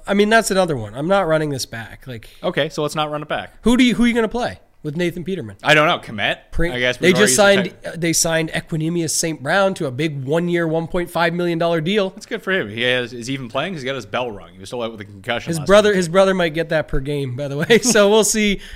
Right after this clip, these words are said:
Speaker 1: how it goes there. But yeah, e-, either way, good for him. Th-, this is what I'm saying. Like, you've got Cousins, Jefferson, Hawkinson, Montgomery, and you just
Speaker 2: Nah.
Speaker 1: hope that they
Speaker 2: What
Speaker 1: jam the ball to him forty times.
Speaker 2: Let's just say fuck it. We'll go
Speaker 1: I go without.
Speaker 2: We'll go Wilson and Akers.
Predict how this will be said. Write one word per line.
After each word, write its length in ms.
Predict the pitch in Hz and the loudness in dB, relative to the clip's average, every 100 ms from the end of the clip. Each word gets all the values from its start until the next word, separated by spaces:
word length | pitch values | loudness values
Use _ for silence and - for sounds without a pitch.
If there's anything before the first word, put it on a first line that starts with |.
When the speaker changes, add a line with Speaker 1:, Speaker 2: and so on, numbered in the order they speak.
| - | -2
Speaker 1:
how 160 | 190 190 | 4 4
it 80 | 170 | 4
goes 240 | 185 160 | 2 2
there. 240 | 175 156 | 4 2
But 160 | 139 156 | 2 2
yeah, 200 | 185 151 | 4 4
e-, 100 | 175 | 2
either 240 | 208 208 160 | 0 2 4
way, 80 | 151 | 2
good 140 | 165 | 0
for 120 | 165 | 0
him. 160 | 156 160 | 0 4
Th-, 160 | 196 180 | 2 4
this 160 | 208 | 2
is 100 | 185 | 2
what 100 | 175 | -2
I'm 60 | 151 | 0
saying. 220 | 175 156 | 0 0
Like, 160 | 147 147 | -2 -4
you've 120 | 165 | 0
got 180 | 156 143 | -2 2
Cousins, 400 | 190 185 190 143 | 0 2 0 0
Jefferson, 380 | 165 151 - 143 | 2 2 -2 -2
Hawkinson, 520 | 156 151 - 160 151 - - - - | -2 -2 -4 -4 -6 -10 -20 -20 -10
Montgomery, 680 | 127 160 139 143 175 202 247 - - - _ _ _ _ - | -4 -2 -2 0 4 4 2 -8 -20 -20 _ _ _ _ -4
and 80 | 160 | 2
you 60 | |
just 140 | 262 151 | 4 6
Speaker 2:
Nah. 60 | |
Speaker 1:
hope 140 | 190 175 | 4 2
that 120 | 170 | -4
they 100 | 165 | -2
Speaker 2:
What 80 | 226 | 0
Speaker 1:
jam 220 | 156 175 | 0 0
the 60 | 165 | 2
ball 220 | 156 175 | 2 2
to 100 | 196 | 2
him 100 | 196 | -2
forty 280 | - 190 190 | 0 0 0
times. 300 | 190 202 233 | 2 2 2
Speaker 2:
Let's 120 | 285 | -2
just 120 | 320 | -4
say 140 | 285 302 | -6 -6
fuck 240 | 262 240 | -4 -4
it. 120 | 95 | -6
We'll 120 | 120 139 | -10 -4
go 280 | 151 151 | -2 2
Speaker 1:
I 80 | 170 | 2
go 160 | 156 190 | 4 4
without. 360 | 160 143 107 | 4 0 -2
Speaker 2:
We'll 160 | 175 160 | -8 -4
go 140 | 160 131 | -2 -2
Wilson 400 | 170 233 233 226 | -2 -2 -2 -4
and 100 | 175 | -4
Akers. 480 | 120 165 196 - | -4 -6 -10 -12